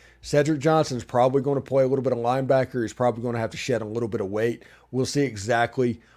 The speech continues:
what he does there. Now, obviously, he's very fond of Pete Golding. DeAndre Prince, who was also at S E C Media Days, is also fond of Pete Golding.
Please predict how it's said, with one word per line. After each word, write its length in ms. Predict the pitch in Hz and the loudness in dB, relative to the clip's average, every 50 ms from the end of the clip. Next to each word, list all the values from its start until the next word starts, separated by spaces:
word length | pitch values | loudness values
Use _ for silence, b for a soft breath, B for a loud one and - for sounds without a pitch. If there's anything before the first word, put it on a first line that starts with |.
| b b b | b b b
what 340 | - 110 117 127 120 113 113 | -6 0 2 4 4 2 0
he 240 | 98 110 117 113 | -4 -4 -4 -4
does 580 | 110 92 120 123 117 113 110 104 104 98 - - _ - - | -4 -2 0 0 2 2 2 2 0 0 -6 -14 _ -10 -2
there. 320 | - 123 117 107 87 - b b b b b b - | 0 0 0 0 -2 -6 b b b b b b -4
Now, 280 | 135 127 110 92 87 - _ _ _ _ _ _ _ _ _ - | -2 -2 -2 -2 -6 -10 _ _ _ _ _ _ _ _ _ 2
obviously, 540 | 123 135 151 156 165 143 - - 151 139 | 6 6 6 6 6 2 6 6 6 6
he's 100 | 131 127 | 6 2
very 280 | 120 104 131 131 135 139 | 2 4 4 4 4 4
fond 380 | 135 - 139 135 135 135 127 - | 4 4 6 6 6 4 2 0
of 280 | - 113 123 123 - - | -2 0 0 0 0 0
Pete 180 | 139 131 120 | -2 -2 0
Golding. 420 | 87 131 123 123 131 131 135 127 123 | 2 4 4 4 4 4 2 -2 -2
DeAndre 540 | 113 117 123 135 151 143 - 151 147 135 | -2 0 0 0 2 2 2 2 2 0
Prince, 500 | - - - 160 165 151 110 92 - - | -2 -2 0 2 2 2 0 -2 -8 -8
who 140 | - 123 127 | -4 -2 -2
was 140 | 123 120 120 | 0 2 4
also 360 | 127 131 139 135 151 131 123 | 4 4 4 6 4 4 4
at 120 | 120 107 120 | 4 4 2
S 180 | 117 - - | 0 0 -2
E 20 | 120 | -8
C 220 | - - 131 120 | -6 -4 -4 -2
Media 320 | 117 120 120 120 120 117 | -2 -2 -2 0 0 -2
Days, 380 | 110 117 117 113 113 113 110 - | 0 0 2 2 2 0 -2 -4
is 180 | - 127 110 110 | -6 -6 -4 -2
also 460 | 107 110 120 120 113 - 127 98 92 | 0 2 2 2 2 0 -2 -2 -2
fond 400 | - - 101 92 92 90 85 85 | -4 -6 -6 -6 -6 -6 -8 -10
of 120 | 87 87 | -14 -12
Pete 200 | - - 95 87 | -10 -10 -10 -10
Golding. 400 | - - 110 87 - - - - | -8 -10 -10 -10 -10 -14 -18 -20